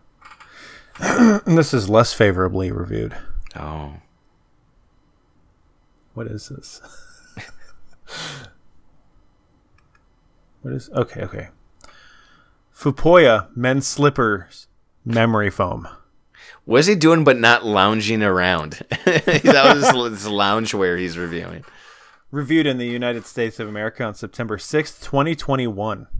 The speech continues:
Speaker 2: Ooh.
Speaker 1: I have purchased many size twelve footwear on Amazon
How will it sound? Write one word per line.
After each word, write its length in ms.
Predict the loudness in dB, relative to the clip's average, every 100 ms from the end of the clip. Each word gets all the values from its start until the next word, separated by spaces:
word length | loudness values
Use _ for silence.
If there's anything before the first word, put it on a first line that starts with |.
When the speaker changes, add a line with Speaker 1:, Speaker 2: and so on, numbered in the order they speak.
| -8 -14
Speaker 2:
Ooh. 460 | -8 -6 -6 -8 -14 _ _ _ _ _ _ _ _ _ _ _ _ _ _ _ _ _ -12 2
Speaker 1:
I 140 | 4
have 300 | 6 4 2
purchased 580 | 0 0 0 -6 -10 -8
many 320 | -2 -2 -2
size 420 | -2 4 4 4 -2
twelve 340 | 2 2 2
footwear 640 | 0 0 2 -2 -4 -6 -14 -8
on 140 | -4
Amazon 540 | -2 -2 -2 -4 -6